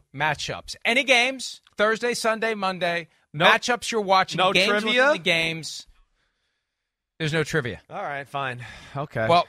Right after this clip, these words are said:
Speaker 1: he crossed out the trivia. I guess we've been talking too much. Who led,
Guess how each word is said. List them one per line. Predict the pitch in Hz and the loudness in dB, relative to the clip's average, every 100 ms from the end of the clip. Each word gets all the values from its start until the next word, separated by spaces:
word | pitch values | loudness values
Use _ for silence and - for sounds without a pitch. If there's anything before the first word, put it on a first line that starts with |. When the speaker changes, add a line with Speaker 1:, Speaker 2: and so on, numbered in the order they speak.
| - | -2
Speaker 1:
he | 175 | -4
crossed | 160 - 233 214 | 0 6 6 6
out | 233 214 | 6 4
the | 175 | 2
trivia. | - 165 143 143 | 0 2 4 2
I | |
guess | 147 196 - | 4 2 2
we've | 175 | 0
been | 165 | 0
talking | 156 165 147 | 2 2 2
too | 139 131 | -4 -4
much. | 113 90 - - _ _ _ _ _ _ _ _ | -4 -6 -8 -16 _ _ _ _ _ _ _ _
Who | 226 277 | 0 6
led, | 277 262 | 6 6